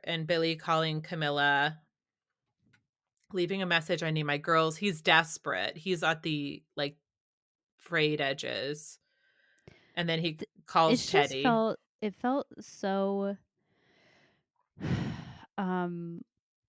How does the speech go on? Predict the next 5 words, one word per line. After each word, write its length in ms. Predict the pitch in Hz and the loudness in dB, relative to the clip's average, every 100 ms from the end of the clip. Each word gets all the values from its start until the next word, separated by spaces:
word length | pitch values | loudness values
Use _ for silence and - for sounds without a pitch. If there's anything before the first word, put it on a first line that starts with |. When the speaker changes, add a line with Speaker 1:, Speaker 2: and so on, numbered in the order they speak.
| _ _ _ _ _ _ _ _ _ _ - | _ _ _ _ _ _ _ _ _ _ -4
Speaker 2:
it 100 | 208 | 4
felt 200 | 262 240 | 6 8
really 220 | 254 247 | 8 6
well 220 | 226 202 | 4 0
done, 440 | 185 165 160 190 | 0 -2 -2 -6